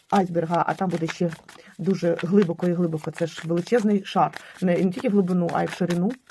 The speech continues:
е, зрадників українського народу. Що там будуть? Будуть скривати дуже багато. Ой, вообще, будуть дуже багато закривати.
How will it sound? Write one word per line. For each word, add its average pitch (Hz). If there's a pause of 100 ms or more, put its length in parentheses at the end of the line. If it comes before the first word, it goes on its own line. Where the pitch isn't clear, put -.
(720)
е, 170
зрадників 185 (100)
українського 180
народу. 165 (920)
Що -
там 175
будуть? 160
Будуть 196
скривати 165
дуже 156
багато. 151
Ой, 170
вообще, 165 (220)
будуть 185
дуже 196
багато 165
закривати. 160